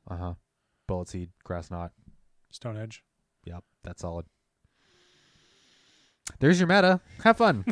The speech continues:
Speaker 1: <laughs> Uh, Element Cup. At or below five hundred C P to enter. Only fire, grass, and water type are eligible.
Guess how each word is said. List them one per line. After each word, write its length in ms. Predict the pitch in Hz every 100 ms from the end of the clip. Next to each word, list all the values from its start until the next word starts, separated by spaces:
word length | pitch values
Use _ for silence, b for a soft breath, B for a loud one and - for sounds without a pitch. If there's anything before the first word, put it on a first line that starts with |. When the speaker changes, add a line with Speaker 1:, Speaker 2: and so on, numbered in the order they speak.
| -
Speaker 1:
<laughs> 1160 | 180 220 180 - 214 - 202 - 117 170 127 - B B B B
Uh, 520 | 127 143 151 151 147 143
Element 340 | 220 247 214 151
Cup. 240 | 170 - - - _ -
At 180 | 131 139
or 80 |
below 220 | 131 139 135
five 180 | 143
hundred 180 | 143 143
C 120 | 147
P 160 | 143 160
to 80 | 156
enter. 340 | 185 185 180
Only 220 | 165 160
fire, 320 | - 156 156 135
grass, 320 | 135 131 -
and 160 | 101
water 260 | 87 95 127
type 260 | 123 110 95
are 100 | 95
eligible. 500 | 107 123 165 208